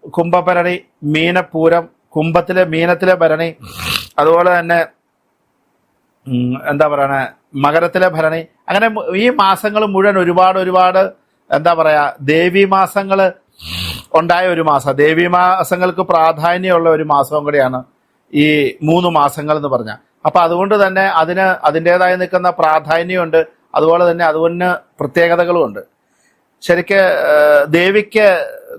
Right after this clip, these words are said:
ഗുണകരമായി നിൽക്കുന്ന, അല്ലെങ്കിൽ ദേവീ പ്രാർത്ഥനയ്ക്ക് കൂടുതൽ, ഏഹ്, അനുഗ്രഹം കിട്ടുന്ന, അല്ലെങ്കിൽ ഈ മൂന്ന് മാസത്തെ ചൊവ്വാഴ്ചകളും വെള്ളിയാഴ്ചകളും ഭഗവതി പ്രാധാന്യമായിട്ട് കർമ്മങ്ങൾ ചെയ്യാനൊക്കെ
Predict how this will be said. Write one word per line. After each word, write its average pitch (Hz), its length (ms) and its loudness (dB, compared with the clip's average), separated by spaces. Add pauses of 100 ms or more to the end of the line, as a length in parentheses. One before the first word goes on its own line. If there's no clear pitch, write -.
(120)
ഗുണകരമായി 180 680 2
നിൽക്കുന്ന, 156 340 -2
അല്ലെങ്കിൽ 156 300 0
ദേവീ 170 220 2 (100)
പ്രാർത്ഥനയ്ക്ക് 185 560 0 (160)
കൂടുതൽ, 175 340 0 (460)
ഏഹ്, 131 360 0 (160)
അനുഗ്രഹം 175 500 0
കിട്ടുന്ന, 151 300 -4 (340)
അല്ലെങ്കിൽ 170 260 -4 (120)
ഈ - 20 0 (120)
മൂന്ന് 185 280 0
മാസത്തെ 175 260 0 (100)
ചൊവ്വാഴ്ചകളും 170 720 0
വെള്ളിയാഴ്ചകളും 165 640 0 (380)
ഭഗവതി 180 400 2 (100)
പ്രാധാന്യമായിട്ട് 180 840 0
കർമ്മങ്ങൾ 175 420 -2 (100)
ചെയ്യാനൊക്കെ 156 480 2